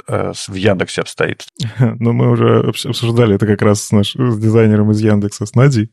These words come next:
Speaker 2: э, в одном из прошлых выпусков. На самом деле, мне кажется, есть два таких пути, которые очень хороши для современной разработки.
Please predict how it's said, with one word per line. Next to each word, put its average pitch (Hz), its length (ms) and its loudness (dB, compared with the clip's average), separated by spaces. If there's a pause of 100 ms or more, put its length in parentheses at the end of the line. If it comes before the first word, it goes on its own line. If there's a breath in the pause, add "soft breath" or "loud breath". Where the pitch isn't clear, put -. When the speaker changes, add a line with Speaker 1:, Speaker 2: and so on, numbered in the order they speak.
Speaker 2:
э, 113 180 2
в 104 80 2
одном 104 200 4
из 101 80 -2
прошлых 104 360 2
выпусков. - 340 -2 (140)
На 120 80 -6
самом 160 200 4
деле, 147 440 4
мне 139 360 2
кажется, 120 360 2
есть 117 520 0
два 110 440 0
таких - 340 -8
пути, 196 400 2
которые 117 480 2
очень 117 340 4
хороши 101 440 0
для 104 180 0
современной 104 560 4
разработки. 95 640 -2